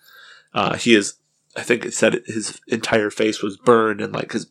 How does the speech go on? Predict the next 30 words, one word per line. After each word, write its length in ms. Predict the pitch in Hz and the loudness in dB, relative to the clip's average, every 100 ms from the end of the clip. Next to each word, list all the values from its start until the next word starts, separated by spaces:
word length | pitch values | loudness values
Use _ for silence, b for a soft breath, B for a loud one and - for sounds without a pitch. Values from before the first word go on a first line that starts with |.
| _ | _
half 180 | - 104 | -2 0
his 120 | 101 | 0
body 320 | 92 107 104 113 | 0 2 4 0
is 120 | - | 0
just 360 | 113 - - - B B B B B B B 113 | 0 -2 -6 -16 B B B B B B B 0
destroyed. 680 | 107 - - 104 98 95 92 _ - | 2 2 4 6 4 2 -6 _ 0
Um, 420 | 101 95 90 92 _ _ _ _ _ _ - - | 2 2 0 -8 _ _ _ _ _ _ -12 -2
and 500 | 113 107 101 95 - _ _ _ _ _ _ | 2 2 0 -6 -16 _ _ _ _ _ _
it 240 | 120 - - | -2 -2 -6
comes 440 | - 131 127 113 | 2 2 2 -2
down 380 | 113 110 110 107 | -2 0 -2 -4
to 400 | - 113 101 101 | -2 -2 -2 -6
Shev 680 | - - 120 104 101 - - _ _ _ _ _ _ _ | -2 2 2 2 -2 -8 -20 _ _ _ _ _ _ _
and 220 | 113 107 | 0 0
Varen 380 | 104 110 107 107 | 2 4 4 2
Valagar, 680 | 101 101 104 101 98 101 104 - _ _ _ _ _ _ _ _ _ _ - | 2 2 2 0 0 0 -4 -8 _ _ _ _ _ _ _ _ _ _ 2
and 480 | 113 98 95 82 - | 4 4 0 -6 -4
she 160 | - | 0
basically 400 | 117 110 - 123 | 2 2 2 -2
looks 260 | 117 117 - | 2 2 0
him 80 | 113 | -4
in 80 | 107 | -4
the 80 | 104 | -4
face 380 | 110 104 107 | -2 0 -2
and 120 | 104 104 | -4 -4
stabs 300 | 104 104 101 | -2 -2 -4
him 80 | |
in 60 | 101 | -8
the 60 | - | -8
heart. 220 | - | -10